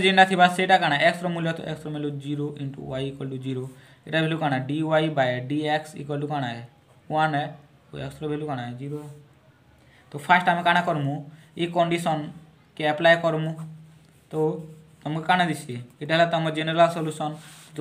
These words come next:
ମୁଇଁ ଜେନେରାଲ ସଲ୍ୟୁସନ୍ ଲେଖି ଦେଉଛେ, y is equal to C one e to the power minus four x plus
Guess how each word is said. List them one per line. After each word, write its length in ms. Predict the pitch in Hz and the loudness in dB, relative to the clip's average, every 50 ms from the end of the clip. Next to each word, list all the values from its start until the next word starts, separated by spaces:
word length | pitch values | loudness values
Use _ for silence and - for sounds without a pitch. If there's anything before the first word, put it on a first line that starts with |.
| 147 147 | -4 -2
ମୁଇଁ 100 | 147 143 139 | -2 -2 0
ଜେନେରାଲ 300 | 143 143 151 160 160 160 165 - | 0 0 2 4 2 2 2 -2
ସଲ୍ୟୁସନ୍ 320 | 160 156 151 - 165 156 | -4 -6 -6 -6 -6 -6
ଲେଖି 140 | 156 156 160 156 | -6 -6 -6 -6
ଦେଉଛେ, 200 | 156 156 - 147 143 139 143 | -6 -6 -4 -4 -2 2 4
y 100 | 143 147 156 | 4 4 4
is 60 | 160 160 170 | 2 0 -2
equal 180 | 165 156 151 135 131 | -2 -2 -2 -2 -2
to 80 | 139 143 143 147 - - - - _ _ | -4 -4 -6 -6 -10 -16 -20 -20 _ _
C 100 | - - 160 170 175 | -12 -6 -4 -2 -2
one 340 | 165 156 147 139 139 143 143 143 147 151 147 | 0 2 2 2 2 2 0 -4 -4 -4 -4
e 20 | 156 175 180 - - - - | -4 -6 -8 -12 -16 -20 -20
to 60 | - - | -16 -14
the 60 | 147 - 147 | -8 -4 -4
power 320 | 143 135 131 127 131 147 - - - - - _ _ - | -2 0 2 2 2 2 0 -4 -12 -20 -20 _ _ -4
minus 340 | 139 139 131 131 127 131 - - | -2 -2 -2 -2 -4 -6 -8 -8
four 160 | - 160 165 160 | -6 -2 0 2
x 160 | 160 160 160 160 - - - | 4 2 2 0 -4 -14 -14
plus 260 | - 127 123 120 120 | -10 -8 -6 -6 -8